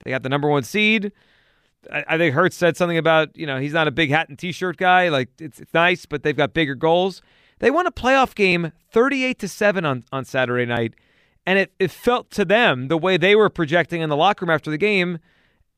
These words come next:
as if it was a, a week fifteen,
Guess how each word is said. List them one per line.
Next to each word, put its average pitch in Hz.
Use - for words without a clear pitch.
as 170
if 202
it 196
was 170
a, 165
a 160
week 180
fifteen, 165